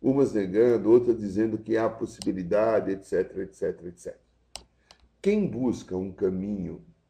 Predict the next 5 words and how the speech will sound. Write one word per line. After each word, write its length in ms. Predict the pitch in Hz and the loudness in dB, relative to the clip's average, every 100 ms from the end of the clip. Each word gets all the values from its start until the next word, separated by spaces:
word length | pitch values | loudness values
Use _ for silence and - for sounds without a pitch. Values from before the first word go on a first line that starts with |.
| _ _ _ _ | _ _ _ _
espiritual, 1200 | 107 107 - - 87 80 80 80 82 78 71 - _ _ _ _ _ _ _ _ _ - | -2 -2 -4 -10 -10 -10 -12 -12 -10 -10 -12 -18 _ _ _ _ _ _ _ _ _ -12
um 100 | 95 | -12
caminho 520 | 90 107 101 110 113 | -6 -4 -2 -4 -4
de 80 | 101 | -2
entendimento 1040 | 107 104 107 98 92 92 95 90 87 85 | -4 -4 -6 -4 -4 -2 -2 -6 -10 -14